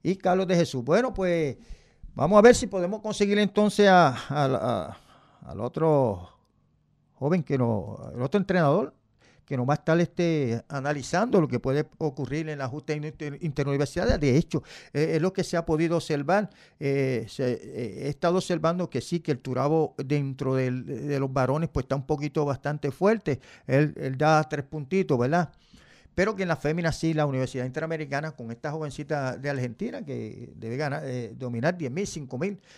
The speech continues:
pues, este, eh, es un equipo fuerte junto a Zoe Andrea Maldonado de Isabela. Bueno, pues ya tenemos a Edwin Medina. Buenos días, Edwin, y bienvenido a Fondismo y Algo Más.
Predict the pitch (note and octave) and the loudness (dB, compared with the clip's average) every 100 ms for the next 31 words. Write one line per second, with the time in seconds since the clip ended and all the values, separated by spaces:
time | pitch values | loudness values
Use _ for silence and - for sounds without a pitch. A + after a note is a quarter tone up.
0 | - _ B2+ B2+ B2 C3 C3 - C#3+ B2 | -20 _ 2 2 0 -4 -6 -6 -4 -4
1 | A#2+ A2 G#2 C#3+ _ _ _ _ - - | -4 -6 -10 -14 _ _ _ _ -12 -6
2 | B2+ A#2 A2+ A2 - - - C#3+ E3+ F3+ | -6 -4 -6 -8 -12 -14 -4 0 0 -2
3 | E3+ - C#3+ D3+ C#3+ A#2+ C#3 C3+ D3 B2 | -6 -4 -4 -2 -4 -4 -8 0 0 0
4 | C3+ B2 B2 A#2+ B2 C#3 C3 - - _ | 0 2 2 2 2 2 2 -2 -12 _
5 | _ _ _ B2 B2 B2+ B2 B2+ - D3+ | _ _ _ -6 -2 0 0 -2 -2 -2
6 | - - - - - _ _ _ _ - | -2 -8 -20 -20 -20 _ _ _ _ -20
7 | - - _ _ G3 F#3 - E3 D#3+ D#3 | -18 -20 _ _ 4 4 8 10 10 10
8 | D#3 F#3+ A#3+ G#3+ G3 F#3+ G#3 G#3+ G#3+ A3 | 8 8 10 10 10 10 6 4 4 2
9 | G#3+ G#3+ G#3 A3+ F#3+ F3+ F3+ E3 F#3+ G#3 | 0 0 2 4 4 4 2 2 6 8
10 | G3 G3+ G#3+ G3 F3+ F3+ E3 F3 F#3+ G3 | 8 8 8 6 6 6 6 6 6 4
11 | F#3 G3 F#3+ F#3+ F#3 F3+ E3+ C3 - | 2 2 4 6 6 6 4 2 0